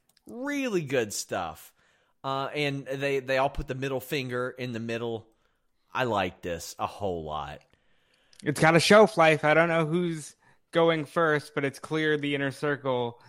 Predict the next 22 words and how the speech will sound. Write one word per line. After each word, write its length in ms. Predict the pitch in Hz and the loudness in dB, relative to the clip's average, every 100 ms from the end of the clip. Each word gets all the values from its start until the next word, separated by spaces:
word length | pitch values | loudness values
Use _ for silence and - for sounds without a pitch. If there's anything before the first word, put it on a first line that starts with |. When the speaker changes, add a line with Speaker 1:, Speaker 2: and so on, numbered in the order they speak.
| - _ | -20 _
Speaker 2:
might 260 | 135 131 127 | 2 2 2
be 100 | 127 | -2
coming 400 | 135 131 127 123 | 0 0 -2 -4
to 180 | 131 | -2
an 80 | 127 | 0
end, 380 | 123 117 113 110 | 2 0 -2 -6
or 420 | 117 123 117 107 - - - | -2 0 0 -2 -6 -10 0
at 160 | 139 | 4
least 180 | 143 131 | 4 2
coming 240 | 135 135 123 | 2 2 4
to 140 | 131 | 4
another 300 | 127 123 120 | 4 4 4
shift 560 | 110 - 135 110 - - | 2 2 4 2 -4 -2
really 320 | 123 117 113 | 4 6 4
soon. 460 | - 113 101 104 101 _ _ | 4 2 2 -2 -8 _ _
Speaker 1:
Yes. 440 | 87 87 - - - | -10 -8 -8 -10 -2
Uh, 240 | 98 101 | 0 2
we 80 | 104 | 0
get 220 | 113 117 - | -4 -4 2
Abaddon, 720 | 127 139 135 135 131 131 123 _ _ _ _ _ | 4 4 2 2 0 -2 -8 _ _ _ _ _
Tesha 360 | - 143 - 131 | -6 -4 -4 -6
Price. 680 | - 143 131 135 - - | 0 4 4 2 -4 -8